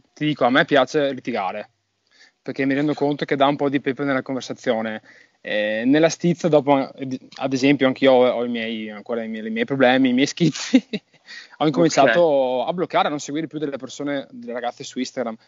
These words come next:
Speaker 1: anche se le stavo sentendo. Eh, può sembrare brutto, fuori posso poi passare anche da maleducato, però,
Speaker 2: Bloccate
Speaker 1: insomma,
Speaker 2: perché?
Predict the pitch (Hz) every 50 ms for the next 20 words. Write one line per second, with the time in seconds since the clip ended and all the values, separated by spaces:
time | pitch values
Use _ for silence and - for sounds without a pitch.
0 | _ _ - 127 131 139 - 135 123 113 - 123 117 117 - - 117 113 101 113
1 | 104 104 104 104 - - _ _ _ _ _ _ _ _ _ _ _ - - -
2 | 90 - 113 104 - 104 101 98 - 101 104 113 104 90 90 92 - - - 165
3 | 175 - _ - 160 160 - - 165 156 156 156 156 147 147 170 180 - - 190
4 | - - 156 151 156 156 - - _ - 151 139 - - - 151 135 143 131 -
5 | 156 143 139 143 143 135 131 131 135 135 135 139 - - 127 113 120 - - 190
6 | 147 165 175 160 120 - 123 123 - - - 165 143 131 123 120 123 113 107 107
7 | -